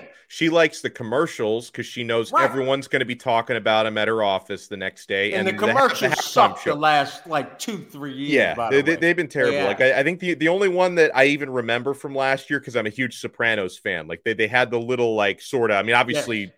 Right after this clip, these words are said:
Speaker 1: Tony's no longer with us, but they had the, the Sopranos kids on that car commercial.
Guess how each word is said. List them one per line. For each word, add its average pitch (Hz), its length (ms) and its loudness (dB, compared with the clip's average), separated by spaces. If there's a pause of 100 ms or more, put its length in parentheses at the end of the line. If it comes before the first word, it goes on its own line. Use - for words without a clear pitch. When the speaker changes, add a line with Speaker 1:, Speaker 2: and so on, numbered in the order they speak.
(160)
Speaker 1:
Tony's 147 640 0
no 113 100 2
longer 104 300 0
with 123 240 -2
us, 95 180 -4
but - 140 -8
they 107 100 -2
had 113 220 2 (180)
the, 117 80 -4
the 120 180 -4
Sopranos 131 600 2
kids 139 480 4
on 107 160 -4
that 101 240 -6
car 131 220 0
commercial. 127 800 -4